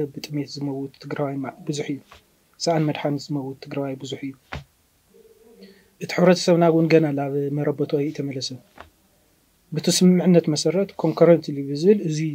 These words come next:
ተካይዱ ተለኹም፣ እዚ ይፍጸም ዝብል ስምምዕነት ፈጺሞም ትመጽእ ተለዉ፣ እንተወሓደ፣ እ፣ ነቱ ኣደራዳሪ ኣካል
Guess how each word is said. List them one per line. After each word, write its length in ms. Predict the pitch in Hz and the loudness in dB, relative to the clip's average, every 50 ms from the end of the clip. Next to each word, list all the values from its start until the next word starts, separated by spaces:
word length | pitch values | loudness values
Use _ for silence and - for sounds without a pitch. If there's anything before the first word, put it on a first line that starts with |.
| 139 - | -8 -8
ተካይዱ 380 | - 151 - - 151 143 135 135 - | -8 -8 -6 -4 -4 -4 -4 -6 -6
ተለኹም፣ 400 | - 139 135 135 - - 185 190 156 | -8 -8 -8 -8 -8 -6 -6 -6 -6
እዚ 160 | 160 143 131 139 139 | -8 -8 -8 -10 -10
ይፍጸም 480 | 135 135 123 - 151 - - 156 151 143 135 139 131 131 | -12 -12 -14 -18 -14 -6 -4 -4 -2 -2 -4 -6 -10 -10
ዝብል 260 | 135 139 143 139 127 131 | -10 -8 -8 -8 -8 -10
ስምምዕነት 560 | - - 143 147 143 139 139 147 147 143 - | -10 -6 -6 -6 -4 -4 -6 -6 -8 -8 -8
ፈጺሞም 360 | - 143 - - 143 143 143 | -10 -14 -14 -10 -10 -10 -10
ትመጽእ 280 | 131 - 147 147 135 - | -10 -8 -10 -10 -10 -6
ተለዉ፣ 260 | - 156 147 165 196 220 220 _ _ _ _ _ _ _ _ _ _ _ _ _ _ _ _ _ _ _ _ - | -8 -2 0 2 0 0 -2 _ _ _ _ _ _ _ _ _ _ _ _ _ _ _ _ _ _ _ _ -4
እንተወሓደ፣ 560 | - 165 156 190 202 185 - - 160 156 147 170 202 202 - _ _ _ _ _ - - _ _ _ _ _ _ | -4 2 6 6 6 6 8 4 4 6 6 4 2 2 -4 _ _ _ _ _ -20 -20 _ _ _ _ _ _
እ፣ 120 | 247 170 165 165 160 156 156 160 | 4 8 10 10 10 8 6 4
ነቱ 220 | 160 170 160 - - 185 185 175 165 160 156 151 147 143 143 139 139 139 139 135 139 139 - - | 4 2 2 2 4 4 6 6 4 4 2 2 0 -2 -2 -4 -6 -6 -8 -8 -8 -10 -10 -8
ኣደራዳሪ 520 | - 156 151 175 165 170 165 160 160 156 156 - | -8 2 4 6 6 6 6 4 4 2 2 0
ኣካል 380 | - - - - - 247 277 | -2 -6 -2 2 4 4 4